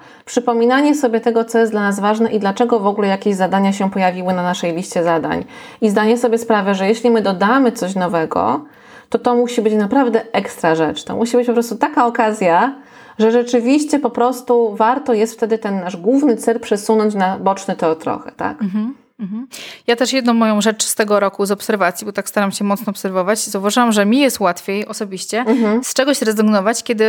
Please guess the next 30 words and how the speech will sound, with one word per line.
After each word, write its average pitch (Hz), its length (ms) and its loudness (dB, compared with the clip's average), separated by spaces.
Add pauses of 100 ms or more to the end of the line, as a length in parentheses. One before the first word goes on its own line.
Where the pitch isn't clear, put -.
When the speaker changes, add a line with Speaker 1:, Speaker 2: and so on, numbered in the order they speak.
(220)
Speaker 2:
widzę, 233 580 0
ile 220 220 0
mam 214 140 2
rzeczy 214 200 -4
do 208 120 0
zrobienia. 185 600 0
I, 202 340 0 (240)
e, 208 40 -2 (240)
Speaker 1:
Mm. 196 140 0
Speaker 2:
tak 226 160 -2
jak, 226 340 -2
e, 202 340 4
planer 233 460 2
dzienny 220 520 2
już 220 220 -2
trochę 220 320 -2
się 220 120 -2
nie 214 120 2
do, 214 100 -6
nie 214 100 2
do 214 80 2
końca 220 260 0
do 202 120 0
mnie 202 140 -2
sprawdza, 196 360 -2
kalendarz, 226 400 0
Speaker 1:
Mhm. 208 180 4
Speaker 2:
planer 214 180 2
z 196 40 -4
zadaniami, 208 640 0